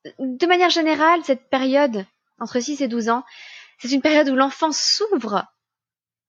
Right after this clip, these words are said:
à l'immensité de l'univers et cherche à le comprendre. Et donc, nous pouvons lui offrir le monde entier.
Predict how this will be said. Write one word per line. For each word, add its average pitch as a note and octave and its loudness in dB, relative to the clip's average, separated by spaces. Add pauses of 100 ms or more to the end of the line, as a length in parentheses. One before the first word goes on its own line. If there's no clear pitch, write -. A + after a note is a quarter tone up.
(220)
à B3+ 2
l'immensité D4 2 (100)
de G3+ 0
l'univers G3+ 0 (400)
et A3 2
cherche A#3+ 2
à A#3 6
le G3+ 4
comprendre. - -8
Et G3+ 4
donc, G3 0
nous F#3+ 0
pouvons A3 0 (140)
lui F#3+ 4
offrir F#3+ -2 (180)
le F3 2
monde F#3+ 4
entier. - -4